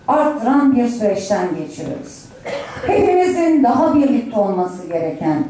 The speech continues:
hepimizin kenetlenmiş bir şekilde hareket edip iki bin on dört yerel seçimler, Mart seçimlerinde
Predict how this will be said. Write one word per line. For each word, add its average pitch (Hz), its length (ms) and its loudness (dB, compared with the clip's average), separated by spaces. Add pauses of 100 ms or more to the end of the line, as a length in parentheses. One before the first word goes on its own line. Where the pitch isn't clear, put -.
(380)
hepimizin 349 840 2
kenetlenmiş 285 800 2
bir 254 180 0
şekilde 208 440 -6
hareket 190 500 -2
edip 262 440 -2 (440)
iki 311 280 2
bin 277 340 2
on 294 340 4
dört - 320 -6 (640)
yerel 320 420 0
seçimler, 180 640 -6 (440)
Mart 339 380 2
seçimlerinde 240 1120 2